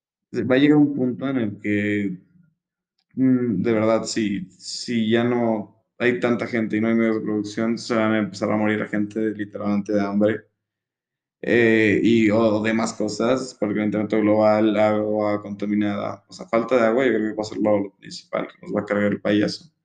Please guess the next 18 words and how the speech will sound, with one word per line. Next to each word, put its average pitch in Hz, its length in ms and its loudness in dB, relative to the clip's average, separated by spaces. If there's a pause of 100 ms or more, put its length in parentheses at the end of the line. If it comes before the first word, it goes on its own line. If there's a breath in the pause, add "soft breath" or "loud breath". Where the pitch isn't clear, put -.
(540)
O 127 80 -4
sea, 139 340 2
eliminando 160 440 6
totalmente 139 680 4
la 120 160 4
ética 123 520 0
sería 123 840 -4 (1400)
una 139 300 2
pandemia 123 960 0 (180)
mejor 123 680 0 (1300)
que 110 140 -2
una 120 220 2
guerra, 156 280 -2 (380)
¿no? - 140 -8
O - 840 -20
sea, 113 180 -2
con 113 280 -4
pandemias 120 800 -2